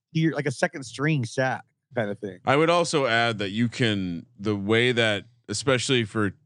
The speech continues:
Speaker 2: for tournament style, they, they have Seattle, uh, week seventeen, and so you have,
Speaker 1: Yeah.
Speaker 2: you have this opportunity in those middle rounds there, six, seven, to, like, go Lockett Pickens.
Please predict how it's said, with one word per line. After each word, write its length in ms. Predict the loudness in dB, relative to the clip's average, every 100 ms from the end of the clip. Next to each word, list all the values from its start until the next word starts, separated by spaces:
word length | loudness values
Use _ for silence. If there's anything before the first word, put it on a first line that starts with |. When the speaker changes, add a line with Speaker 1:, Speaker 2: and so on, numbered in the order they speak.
| -20
Speaker 2:
for 180 | -6 -6
tournament 480 | 0 0 2 2 0
style, 520 | 0 2 2 2 2
they, 280 | 2 2 0
they 160 | 0
have 180 | 0 -2
Seattle, 640 | -2 0 2 2 2 0 -4 _ _ _ _ _ 0
uh, 120 | 2
week 240 | 2 0 2
seventeen, 680 | 0 0 -2 -2 0 0
and 160 | 0 -2
so 100 | 0
you 220 | 0 2
have, 400 | 2 2 2 0
Speaker 1:
Yeah. 60 | -2 -6 -16 _ -4
Speaker 2:
you 140 | -2
have 260 | 2 0 0
this 180 | -2 0
opportunity 800 | 0 0 0 2 2 2 0 0
in 140 | 2
those 260 | 2 0 0
middle 340 | 0 2 2
rounds 400 | 2 0 0 2
there, 240 | 2 2 2
six, 340 | -2 -2 -4
seven, 500 | 0 0 0 0 -2
to, 120 | -2 0
like, 220 | 0 2
go 180 | 0 0
Lockett 640 | 0 0 0 0 -4 -2
Pickens. 560 | -2 -2 -6 -16 -18